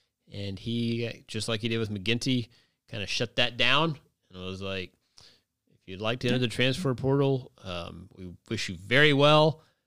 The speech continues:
uh, yet we're gonna go into the transfer portal now, and, uh, we're gonna kinda, gonna kinda focus on the ladies that wanna be here," which, you know, good for him.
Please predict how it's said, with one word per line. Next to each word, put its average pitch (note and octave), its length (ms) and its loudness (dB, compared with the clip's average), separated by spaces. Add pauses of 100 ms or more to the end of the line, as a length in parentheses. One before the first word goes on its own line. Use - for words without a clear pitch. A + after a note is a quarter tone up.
(380)
uh, F#2 280 -8
yet F#2+ 520 -4 (220)
we're F#2 220 -10
gonna F2 360 -8 (880)
go G2 160 -2
into G2+ 140 -2
the G2 80 -4
transfer G2 400 -4
portal F2+ 340 -6
now, A2+ 540 2 (500)
and, E2+ 360 -10
uh, E2+ 140 -10
we're F2+ 80 -10
gonna F2 340 -10
kinda, F#2 340 -14 (580)
gonna G2+ 120 -12
kinda G2 200 -6
focus - 360 -4
on G2 120 -6
the F#2 60 -8
ladies F#2 360 -4
that F2+ 100 -6
wanna E2+ 260 -10
be C3 200 6
here," F#2+ 200 -4 (280)
which, - 440 -8 (320)
you - 80 -20
know, - 60 -20 (260)
good C3+ 140 0
for D3 100 6
him. E3 180 4